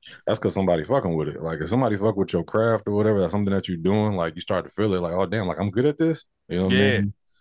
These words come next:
Speaker 2: Yeah.
Speaker 1: Like, so I, I think that's where it, it's going, and she's definitely about to go solo. I kinda knew that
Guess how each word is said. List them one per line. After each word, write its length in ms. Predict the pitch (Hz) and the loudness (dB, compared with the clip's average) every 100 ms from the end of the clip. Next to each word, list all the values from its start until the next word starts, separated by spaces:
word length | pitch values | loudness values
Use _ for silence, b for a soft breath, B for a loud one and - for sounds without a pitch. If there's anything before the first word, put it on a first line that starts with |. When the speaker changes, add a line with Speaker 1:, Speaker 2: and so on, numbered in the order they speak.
| _ | _
Speaker 2:
Yeah. 140 | 107 120 | -2 -2
Speaker 1:
Like, 80 | 90 | -2
so 360 | 80 80 80 76 - | -2 0 0 -4 -4
I, 60 | 87 82 | -2 -2
I 100 | 90 | -2
think 180 | 90 | -2
that's 200 | 85 85 | -2 -2
where 240 | 76 76 71 | -4 -4 -4
it, 240 | 69 69 | -4 -4
it's 240 | - 73 - | -4 -4 -2
going, 360 | 85 85 80 | 0 0 0
and 140 | 73 71 | -4 -4
she's 160 | 87 | -4
definitely 320 | 78 90 85 | -2 -4 -4
about 220 | 80 85 80 | -4 -4 -4
to 40 | |
go 140 | 73 73 | -4 -4
solo. 360 | - 87 80 | -2 0 2
I 60 | 85 | 0
kinda 260 | - 78 80 | -2 -6 -6
knew 160 | 80 | -2
that 300 | 90 95 71 | 0 0 -2